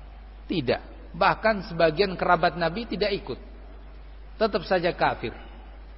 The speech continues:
Sebaliknya justru bangsa-bangsa ajam begitu banyak yang ikut. Di zaman sekarang ini kalau kita hitung yang Arab dengan yang bukan Arab, mungkin yang bukan Arab lebih banyak.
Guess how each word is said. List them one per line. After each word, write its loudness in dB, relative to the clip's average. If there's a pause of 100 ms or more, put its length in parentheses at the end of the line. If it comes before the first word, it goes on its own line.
(1080)
Sebaliknya 8
justru 2
bangsa-bangsa 4
ajam 8 (320)
begitu 0
banyak 8
yang 2
ikut. 8 (1700)
Di -8
zaman 0
sekarang 0
ini -6
kalau 0
kita -2
hitung -2
yang 0
Arab 2
dengan -2
yang -2
bukan -4
Arab, 2
mungkin -4
yang -2
bukan -2
Arab 0
lebih -2
banyak. 2